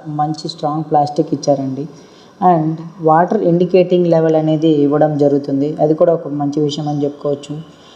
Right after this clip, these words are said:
స్ట్రాంగ్ వీల్ బేస్ అనేది ఉందండి. మనం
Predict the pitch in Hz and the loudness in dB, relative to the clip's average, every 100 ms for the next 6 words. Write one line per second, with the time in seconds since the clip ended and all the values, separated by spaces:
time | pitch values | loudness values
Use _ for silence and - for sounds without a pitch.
0 | - - 190 - 170 160 180 208 180 160 | -20 -10 -8 0 2 2 2 0 2 4
1 | 175 180 156 156 156 160 156 151 147 156 | 6 4 4 4 4 0 -2 -2 0 2
2 | 147 143 147 151 147 135 139 143 - - | 2 0 -4 -4 -2 -2 -4 -6 -12 -10
3 | 165 165 | 0 0